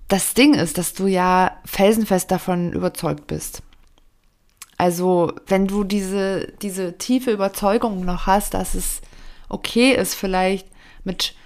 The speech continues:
Belohnung und Bestrafung zu arbeiten. Einfach nur, weil du dir, ja, weil es einfach so ist. Weil du dir das überhaupt nicht vorstellen kannst,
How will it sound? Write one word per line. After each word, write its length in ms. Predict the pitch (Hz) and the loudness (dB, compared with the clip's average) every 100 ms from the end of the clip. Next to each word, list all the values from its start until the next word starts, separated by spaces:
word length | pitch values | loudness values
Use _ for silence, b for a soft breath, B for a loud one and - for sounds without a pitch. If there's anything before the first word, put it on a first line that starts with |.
| b b - | b b -2
Belohnung 560 | 190 180 240 269 247 | 2 6 6 6 4
und 460 | 190 202 - - - | 0 0 -4 -8 -4
Bestrafung 560 | - - 170 175 180 | -2 2 2 2 -2
zu 140 | - - | -2 -2
arbeiten. 600 | 143 147 143 147 143 151 - | 0 0 -4 -6 -12 -8 -2
Einfach 300 | 202 220 208 | 0 2 0
nur, 220 | 202 190 | 0 2
weil 180 | 180 185 | 2 2
du 280 | 190 190 - - | 0 -2 -6 -16
dir, 480 | - 196 196 196 190 - | -4 0 2 0 -2 -6
ja, 220 | - 165 170 | -4 -2 0
weil 120 | 175 | 0
es 60 | |
einfach 220 | - 175 180 | 0 0 0
so 140 | - | -2
ist. 260 | 147 - - - | -4 -6 -12 -8
Weil 120 | 180 | -6
du 40 | 170 | -2
dir 80 | 180 | -2
das 120 | - | -2
überhaupt 240 | 190 - | -4 -4
nicht 120 | 185 | -6
vorstellen 480 | - 208 226 208 196 | -2 -2 2 2 0
kannst, 380 | 185 190 185 | 0 -2 -2